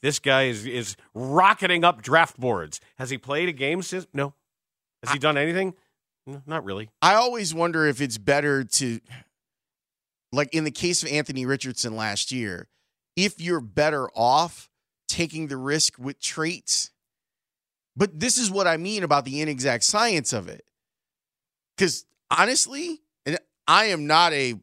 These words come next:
Speaker 2: professional draft evaluator, I look at Drake May and I'm like,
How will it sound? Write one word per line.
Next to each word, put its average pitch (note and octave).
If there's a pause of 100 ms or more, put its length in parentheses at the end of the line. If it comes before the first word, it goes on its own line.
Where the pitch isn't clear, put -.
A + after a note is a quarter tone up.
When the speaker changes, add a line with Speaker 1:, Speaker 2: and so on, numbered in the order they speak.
(120)
Speaker 2:
professional C#3+
draft C3+
evaluator, F#2 (1400)
I F#3
look B3
at D3
Drake C#3+
May A3+
and F3
I'm E3
like, D#3